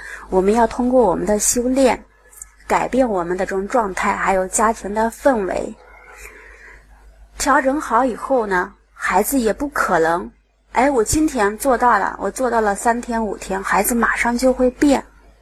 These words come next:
不是的，孩子最开始是一张白纸，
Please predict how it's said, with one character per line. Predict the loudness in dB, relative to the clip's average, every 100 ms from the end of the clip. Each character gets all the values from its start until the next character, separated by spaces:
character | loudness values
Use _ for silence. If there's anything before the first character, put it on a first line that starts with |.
| _ -20 -20 -8
不 | -4
是 | -2 0 0
的， | 0 -8 -14 _ -20 -20 -20 -20 -18 -20 -8
孩 | -2 -2
子 | -2
最 | 0 0
开 | 2 2
始 | 2 0
是 | -4 -6
一 | -6
张 | -4 -4
白 | -2 -2 -2
纸， | -4 -8 -10